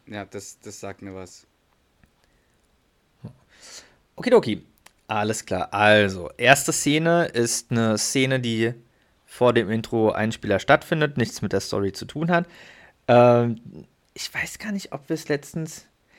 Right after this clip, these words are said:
Speaker 2: also ich weiß auch nicht, warum, mir ist die Szene voll bewusst gewesen, als ich die letztens, also als ich jetzt gesehen hab. Aber wahrscheinlich hab ich sie einfach letztens irgendwo auf YouTube oder so gesehen, aber ist ja auch egal.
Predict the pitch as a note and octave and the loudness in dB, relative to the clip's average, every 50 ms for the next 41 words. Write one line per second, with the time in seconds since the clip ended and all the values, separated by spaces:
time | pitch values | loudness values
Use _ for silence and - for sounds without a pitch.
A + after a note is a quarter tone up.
0 | - - - - B2+ C#3+ E3 - C#3+ - - D3+ E3+ - E3 F3 F3+ - - C3+ | -20 -10 0 2 4 6 6 4 2 2 4 4 4 4 4 -2 -2 2 2 2
1 | C3 D#3 F#3+ F#3+ E3 D#3 D3+ - D#3 D3 - - D#3 E3 D#3+ D3+ - D#3+ D3+ D3 | 2 4 2 2 0 0 0 -2 -4 -4 0 0 0 0 0 -2 0 2 2 2
2 | C3 B2 B2 A#2 - - - B2+ A2 G#2+ G#2+ A2 G#2+ G#2 G#2+ - A2+ G#2+ A2 G#2+ | 2 0 0 0 -2 -4 -6 -4 -2 0 0 0 0 -2 -2 -4 -2 -2 -2 -2
3 | - - G#2+ - - - - - G#2 G2+ G#2 G#2 - A2 G2+ - - A2 G2 G#2 | -2 -8 -10 -10 -10 -8 -6 -4 -2 -2 -2 -4 -4 -6 -6 -6 -6 -8 -4 -2
4 | G#2 A2 A#2 C3+ D3 C#3+ - - - - - _ _ - - G#2+ A2 A2+ A2+ - | -2 -2 -2 -4 -4 -6 -8 -20 -20 -20 -20 _ _ -8 -4 -2 -2 -2 -2 -4
5 | C3+ B2 C3+ B2 G#2+ - - G#2+ A2+ A2+ A#2 A2 A2 - - - - - - C3 | -6 -8 -8 -8 -10 -6 -8 -8 -6 -6 -6 -6 -6 -8 -8 -18 -16 -8 -4 -4
6 | A#2+ B2 A#2+ - - A#2 A2 A2 G2+ G2+ G2+ - - A2 G#2 G2+ - A2+ G2 - | -2 -2 -4 -6 -2 0 0 2 0 0 -4 -6 -8 -10 -10 -8 -8 -10 -10 -8
7 | G#2 G2 F#2+ G2 G2 G#2 - - - A2+ A#2 G#2+ - G2 G2 - - - G2 | -10 -10 -8 -8 -10 -10 -10 -10 -4 -4 -4 -4 -4 -8 -10 -10 -10 -10 -10